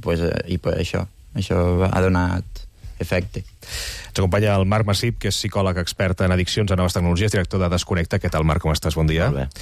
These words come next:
Speaker 2: Em, bueno, Déu-n'hi-do, això és el teu pa de cada dia. Tu t'hi trobes molt en casos com aquests, no?
Speaker 3: Bueno, l'Abel l'hem tingut a Desconnecta quasi bé fa un any. Eh, és un crac, ja l'esteu sentint.
Speaker 2: Ja ho veig, ja ho veig, sí, sí.
Speaker 3: A més, ens ho està explicant així de bé.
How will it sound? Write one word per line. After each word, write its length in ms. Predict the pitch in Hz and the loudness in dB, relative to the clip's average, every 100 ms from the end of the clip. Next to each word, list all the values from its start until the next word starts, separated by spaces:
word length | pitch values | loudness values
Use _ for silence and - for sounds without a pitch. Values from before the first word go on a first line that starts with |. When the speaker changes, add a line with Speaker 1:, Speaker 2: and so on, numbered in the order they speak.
| - - - - - - 107 | -10 -8 -10 -12 -12 -2 2
Speaker 2:
Em, 240 | 92 85 80 76 73 71 - - - - 85 | 4 4 4 2 0 -2 -6 -10 -18 -8 0
bueno, 160 | 85 | 2
Déu-n'hi-do, 300 | 110 101 113 95 | 2 2 2 0
això 140 | 80 | 0
és 100 | 104 | 0
el 80 | 107 | 0
teu 140 | 123 | 0
pa 80 | 101 | 0
de 80 | 82 | -2
cada 180 | 80 76 | -2 0
dia. 100 | 117 | 0
Tu 120 | 95 95 | 0 0
t'hi 80 | 113 | 2
trobes 220 | 92 82 | 0 2
molt 160 | 113 82 | 0 0
en 80 | |
casos 180 | 78 78 - | -2 -4 -4
com 80 | 73 | -6
aquests, 260 | 71 69 - | -6 -6 -2
no? 220 | 87 160 - - - | 0 0 -2 -6 -8
Speaker 3:
Bueno, 240 | - 101 98 | -2 2 4
l'Abel 540 | 98 92 98 104 110 117 104 - - | 4 4 2 2 2 0 -2 -12 -8
l'hem 220 | 98 104 98 | 0 2 2
tingut 260 | 104 101 | 2 2
a 60 | 101 | 2
Desconnecta 600 | 98 - 101 98 - 104 107 110 107 110 104 - - - - - - | 0 2 2 0 0 0 2 2 2 0 -2 -12 -20 -20 -20 -20 -4
quasi 220 | 87 85 | 0 2
bé 100 | 90 85 | 2 2
fa 80 | 90 | 0
un 140 | 90 | 2
any. 220 | 90 95 101 147 - | 2 2 -2 -6 -8
Eh, 400 | 80 78 76 73 71 - - | -6 -4 -4 -4 -4 -6 -6
és 80 | 76 | -2
un 140 | 80 | 0
crac, 320 | 78 82 - - - - | 2 0 -2 -10 -14 -6
ja 80 | 76 | -4
l'esteu 240 | 71 - | -2 -2
sentint. 320 | 73 71 71 80 | -2 -2 0 2
Speaker 2:
Ja 60 | |
ho 60 | 80 | 2
veig, 140 | 71 78 | 2 2
ja 80 | |
ho 20 | 73 | 2
veig, 160 | 78 | 0
sí, 160 | - - | -2 -4
sí. 160 | - 82 - - - | -4 -6 -8 -6 -2
Speaker 3:
A 220 | - 80 | 0 2
més, 300 | 82 82 - | 2 2 2
ens 140 | 80 76 | 0 -2
ho 20 | |
està 160 | - | -2
explicant 320 | 78 90 85 82 | -2 -2 0 0
així 220 | - 85 | 2 2
de 60 | 80 | 4
bé. 140 | 85 | 2